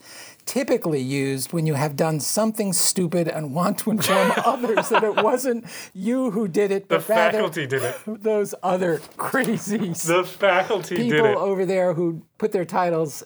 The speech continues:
Speaker 1: after their names.
Speaker 2: Oh,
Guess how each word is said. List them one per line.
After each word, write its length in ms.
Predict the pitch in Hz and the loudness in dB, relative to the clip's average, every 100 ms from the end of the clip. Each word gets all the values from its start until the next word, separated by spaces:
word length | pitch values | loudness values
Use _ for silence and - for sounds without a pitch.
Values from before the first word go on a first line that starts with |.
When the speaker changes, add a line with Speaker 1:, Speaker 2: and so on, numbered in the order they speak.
| - | -4
Speaker 1:
after 320 | 170 160 180 | -2 -2 -2
their 160 | 143 139 | -2 -4
names. 420 | 127 120 - - - - - | -4 -6 -10 -18 -12 -8 -2
Speaker 2:
Oh, 1120 | 180 170 156 147 135 131 123 120 117 110 | 2 4 4 2 2 0 0 0 0 -2